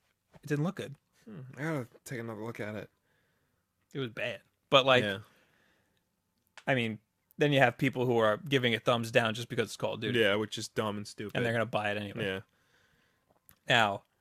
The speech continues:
Speaker 1: Battlefield trailer came out.
Speaker 2: That looks interesting.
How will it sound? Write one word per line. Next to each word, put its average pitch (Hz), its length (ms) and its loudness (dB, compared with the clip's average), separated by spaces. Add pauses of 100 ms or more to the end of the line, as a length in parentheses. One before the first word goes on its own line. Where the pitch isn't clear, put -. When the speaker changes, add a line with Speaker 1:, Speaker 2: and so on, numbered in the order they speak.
(720)
Speaker 1:
Battlefield 147 500 10
trailer 117 260 -4
came 104 260 -6
out. 98 220 -6 (1040)
Speaker 2:
That 196 260 10
looks 180 220 4
interesting. 135 640 -2